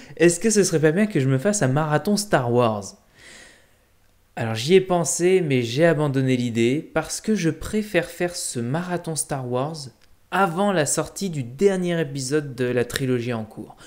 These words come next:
Donc, c'est-à-dire avant Star Wars neuf. Et là, tout ce que je vais faire, c'est que la veille d'aller voir Star Wars huit,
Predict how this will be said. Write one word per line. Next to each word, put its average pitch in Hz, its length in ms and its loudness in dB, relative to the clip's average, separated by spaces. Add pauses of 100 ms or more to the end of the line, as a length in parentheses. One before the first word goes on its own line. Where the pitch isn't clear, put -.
(180)
Donc, - 120 -18
c'est-à-dire 120 280 0
avant 120 220 2
Star 127 240 2
Wars 117 280 0
neuf. - 360 -14 (380)
Et 127 140 6
là, 180 500 4
tout - 80 -10
ce - 80 -10
que 196 100 2
je 156 80 0
vais 165 100 0
faire, 170 260 2
c'est 165 140 -6
que - 100 -2
la 156 240 6
veille 143 460 0 (340)
d'aller 120 240 0
voir 117 160 0
Star 123 180 -4
Wars 117 140 -4
huit, 139 260 -6